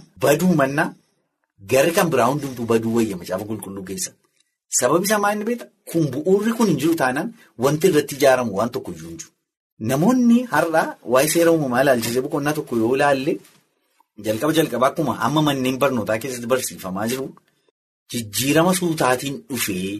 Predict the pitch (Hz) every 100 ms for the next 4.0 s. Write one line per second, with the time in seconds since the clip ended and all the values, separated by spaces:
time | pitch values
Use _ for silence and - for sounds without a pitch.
0 | 107 _ _ - 110 113 101 98 101 98
1 | - 78 87 85 87 - - 117 92 87
2 | 80 80 80 - - _ _ - 214 226
3 | - _ _ - - 131 - 175 202